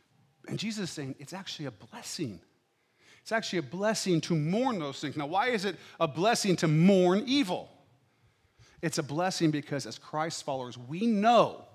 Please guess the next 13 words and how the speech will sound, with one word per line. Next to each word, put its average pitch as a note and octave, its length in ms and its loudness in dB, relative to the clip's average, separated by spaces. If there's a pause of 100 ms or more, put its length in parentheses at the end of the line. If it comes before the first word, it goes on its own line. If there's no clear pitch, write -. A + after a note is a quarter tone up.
(720)
that B2 100 -12
Jesus D#3 300 -8
Christ C#3+ 380 -8
is A#2+ 100 -14
going C#3+ 380 -6
to D3+ 60 -6
make B2 480 -6
all A2 220 -10
things F#2+ 460 -14
new. G#2 220 -10 (1080)
We F#3 180 4
know A3+ 360 10
that. B2+ 300 -6